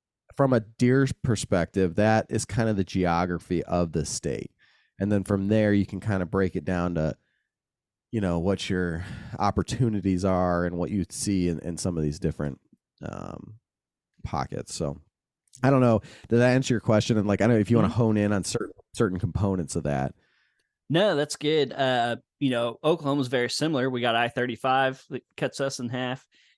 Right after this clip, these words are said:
Speaker 2: Eastern side gets a lot more rain, a lot more lush. Western side starts getting pretty dry. So, so I definitely relate to that. Um,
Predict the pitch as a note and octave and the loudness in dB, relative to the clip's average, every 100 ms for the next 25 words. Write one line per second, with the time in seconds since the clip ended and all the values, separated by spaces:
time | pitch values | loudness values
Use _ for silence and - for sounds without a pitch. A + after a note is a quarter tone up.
0 | _ C#3 C3+ - B2+ - B2+ B2+ B2+ - | _ -4 -4 -4 -6 -2 -2 -2 -4 -8
1 | A#2+ A#2+ B2 B2 A#2 B2+ C3+ C3+ C3 C3 | -4 -4 -2 -4 -2 -4 -2 -4 -4 -4
2 | A#2+ A#2+ A#2 A2+ A#2+ B2+ B2+ - D3 B2 | -6 -4 -6 -4 -2 -2 -2 -8 -8 -6
3 | A#2 - A#2 B2+ A#2 - A2+ - A#2 A2 | -6 -10 -10 -8 -8 -6 -8 -8 -12 -10
4 | A#2 A2 G#2+ A#2 A#2+ A#2+ C3+ - A2 A2 | -10 -10 -8 -2 -2 0 -4 -6 -8 -8
5 | - - - C#3+ C3+ E3+ D#3+ B2 A2+ B2 | -12 -20 -4 0 2 2 0 -2 0 -2
6 | A#2+ A#2 A#2 B2+ A2+ - - B2+ B2 A#2 | -2 -4 0 0 0 -4 -4 -2 -2 -2
7 | A2 G#2+ | -4 -6